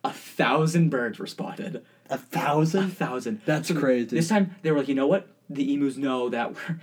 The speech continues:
Speaker 1: the emus, they, they know that we're, that we're coming. They know.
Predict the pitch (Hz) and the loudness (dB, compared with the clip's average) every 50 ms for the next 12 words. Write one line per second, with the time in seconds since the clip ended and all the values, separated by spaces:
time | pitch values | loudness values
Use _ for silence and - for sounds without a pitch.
0 | - - _ _ _ - - - 165 165 139 120 - - - - - - - _ | -12 -20 _ _ _ -18 -6 0 2 2 2 2 -2 -6 -8 -8 -8 -8 -8 _
1 | - 143 147 131 139 120 120 143 165 165 139 123 113 110 113 110 107 113 117 113 | -4 -2 -2 0 0 0 2 4 6 6 6 4 2 0 -2 -4 -4 -4 -4 -4
2 | 110 110 101 - - _ _ _ - 127 170 196 170 170 175 175 127 120 120 117 | -4 -4 -6 -8 -14 _ _ _ -8 -6 -6 -6 -4 -2 -2 0 0 -2 -4 -4
3 | 117 117 113 123 143 165 185 196 196 | -4 -4 -4 -2 -2 0 0 0 0